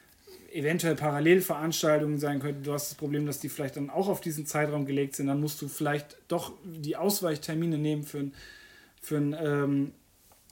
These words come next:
für dieses Ausweichspiel dann oder, oder weiß der Geier was. Ich meine, das, da kommen, da kommen ja so viele Sachen auf und, ähm, du hast halt als Verein, sitzt du gerade momentan einfach nur da und, und, und wartest und kannst einfach, du kannst einfach nichts,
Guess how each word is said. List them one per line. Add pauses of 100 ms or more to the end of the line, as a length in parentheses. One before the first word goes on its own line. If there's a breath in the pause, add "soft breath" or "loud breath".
für
dieses
Ausweichspiel
dann
oder,
oder (600 loud breath)
weiß
der
Geier
was.
Ich
meine,
das,
da
kommen,
da
kommen
ja
so
viele
Sachen (140)
auf
und,
ähm, (320 loud breath)
du
hast
halt
als
Verein,
sitzt
du
gerade
momentan
einfach
nur
da (120)
und,
und,
und
wartest (500 soft breath)
und
kannst
einfach,
du
kannst
einfach
nichts,